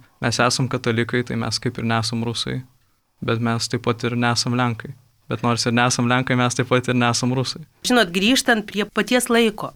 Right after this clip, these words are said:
Speaker 2: Tai yra laikas, kai visa Europa kunkuliuoja. Imperijos griūva, imperijų viduje atsiranda tautos, tautos, kurios ieško saviraiškos, ieško savo tapatybės. Tokios didelės tautos kaip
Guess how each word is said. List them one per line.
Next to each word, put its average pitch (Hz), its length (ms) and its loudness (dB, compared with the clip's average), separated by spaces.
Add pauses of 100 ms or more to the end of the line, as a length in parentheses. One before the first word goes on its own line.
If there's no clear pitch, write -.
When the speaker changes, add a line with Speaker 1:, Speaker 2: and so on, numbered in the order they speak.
Speaker 2:
Tai 208 160 4
yra 208 240 6
laikas, 240 400 4
kai 226 160 2
visa 180 400 2
Europa 185 560 2
kunkuliuoja. 190 840 0 (180)
Imperijos 240 720 4
griūva, 226 560 2
imperijų 233 640 2
viduje 190 640 2
atsiranda 196 880 4
tautos, 190 640 0
tautos, 214 400 2
kurios 208 400 2 (240)
ieško 190 560 2
saviraiškos, 196 800 2
ieško 170 400 -2
savo 214 320 0
tapatybės. 208 720 -2 (160)
Tokios 233 400 4
didelės 208 480 4
tautos 190 560 2
kaip 160 240 0